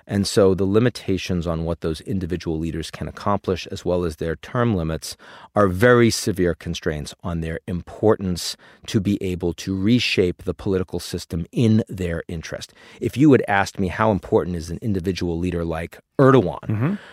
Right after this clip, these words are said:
Speaker 1: where suddenly he shoots down a Russian plane and what had been a good relationship becomes literally a relationship on the precipice of war within forty-eight hours. Now that is a dramatic change. If you ask me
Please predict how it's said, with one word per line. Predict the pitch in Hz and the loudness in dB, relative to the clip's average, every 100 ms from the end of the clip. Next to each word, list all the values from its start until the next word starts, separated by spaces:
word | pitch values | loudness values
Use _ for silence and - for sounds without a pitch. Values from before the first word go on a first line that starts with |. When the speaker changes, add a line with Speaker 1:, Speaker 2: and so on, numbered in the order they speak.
| - | 0
Speaker 1:
where | 113 107 | 6 6
suddenly | 98 - 123 120 98 | 6 6 6 4 2
he | - 104 | 0 -4
shoots | - 123 110 - | 0 0 0 0
down | 113 104 110 98 90 | 0 4 4 4 0
a | - 92 | -4 -2
Russian | 90 92 - 85 | 2 0 -2 -6
plane | - 113 107 92 | -4 -2 0 -2
and | 82 | -4
what | 87 95 | -2 -2
had | - 107 85 | -2 -4 0
been | 104 | -2
a | 90 | 0
good | 113 113 | 0 2
relationship | 110 92 92 - 95 92 - | 2 2 0 -4 -6 -6 -8
becomes | 98 - 98 90 | -8 -4 -4 -2
literally | 95 120 139 123 98 95 90 | 2 6 6 6 4 2 0
a | 110 92 | -4 -2
relationship | 95 95 101 - 95 101 - - | 0 0 -2 -2 -2 -2 -4 -2
on | 107 101 | 0 0
the | 90 | 0
precipice | - 117 - 101 95 | 2 2 2 -4 -6
of | - 95 | -6 -4
war | 104 123 95 - - | 4 4 4 0 2
within | 147 139 190 | 4 8 8
forty-eight | 151 165 110 95 82 | 8 6 6 4 2
hours. | 143 - - - - _ _ _ | 2 0 -8 -16 -16 _ _ _
Now | 110 101 | -6 -4
that | 95 131 160 92 71 - - _ _ _ | 2 4 4 2 -2 -14 -18 _ _ _
is | - 117 | 4 6
a | 113 98 | 6 4
dramatic | 92 90 92 85 67 - | 2 2 2 0 -2 -4
change. | - 110 50 - | -2 -2 -2 -8
If | 95 | -2
you | 104 | 2
ask | 120 113 - | 2 2 2
me | 101 | 0